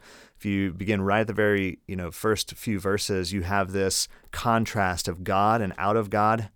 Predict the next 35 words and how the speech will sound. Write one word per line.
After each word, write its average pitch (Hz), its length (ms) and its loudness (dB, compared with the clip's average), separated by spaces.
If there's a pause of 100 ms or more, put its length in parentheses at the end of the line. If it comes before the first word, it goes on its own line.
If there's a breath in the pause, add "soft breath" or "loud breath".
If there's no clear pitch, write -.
creation. 92 720 -4 (580 loud breath)
And 101 200 0
then 107 200 4
this 98 120 0
contrast 104 680 -2
of 87 120 -4
darkness 95 460 0
and 92 80 -6
out 101 180 0
of 90 120 -4
darkness 92 440 -2
light. 87 520 -4
And 95 100 -4
then 95 140 -2
this 92 120 -4
contrast 104 640 0
between 95 320 -4
earth 104 240 -2
and 95 140 -2
sky, 90 400 -2
this 87 160 -6
contrast 110 640 0
between 95 460 -4 (280 loud breath)
sea 123 300 2
and 107 160 4
land, 98 400 0
sun 117 320 2
and 104 160 2
moon, 101 400 0
sea - 180 -2
creatures 117 440 -2
and 95 120 -2
birds, 98 480 0 (460 loud breath)
and 101 180 0
then 98 140 0